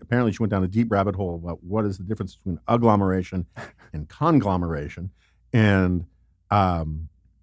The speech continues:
Speaker 1: it seems to me, I mean, I never really thought about it that way, but my, my instinct sounds like it was correct, is that agglomeration is, uh, more of, like, joining together random, non-connected thing, and conglomeration is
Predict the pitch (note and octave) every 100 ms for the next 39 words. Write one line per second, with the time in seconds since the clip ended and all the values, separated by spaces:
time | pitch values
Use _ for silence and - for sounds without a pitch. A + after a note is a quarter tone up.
0 | _ _ _ _ _ _ _ G#2+ F#2+ -
1 | - - - - - - - F#3 C3+ B2+
2 | B2 D3 A2 A#2 C3 A#2 G2+ F#2+ A#2 A#2
3 | A#2 A#2 A#2+ A#2+ B2+ A#2+ G#2 - _ -
4 | G2 G#2+ A#2 A2+ - G2+ G#2 G#2+ - C3+
5 | - D3+ D3+ - - G#2+ A2+ C3 B2 A#2+
6 | A#2 - B2+ - F#2 F#2 - - A2+ A#2+
7 | A#2+ B2 B2 A#2 C3+ - G2+ G2+ G2 G2
8 | - _ _ _ _ _ - F#2+ F2+ E2
9 | D2+ C#2+ C#2 D2 _ _ _ _ _ _
10 | _ _ _ _ - A2 G#2+ A2 A2+ A#2
11 | A#2 - F#2+ F2+ F#2+ F#2 G#2+ G#2+ G2+ F#2+
12 | F#2+ G2 F#2+ F#2+ F#2 F2 F2 - F#2+ G2
13 | G#2+ A2+ A2 G#2+ G2 F#2 G#2 A2 A#2+ A#2
14 | - C3 C3+ C3+ C#3+ F2+ E2+ A2 A2+ A2+
15 | A#2 A#2 A#2 A#2+ - C3 - F#2+ F2+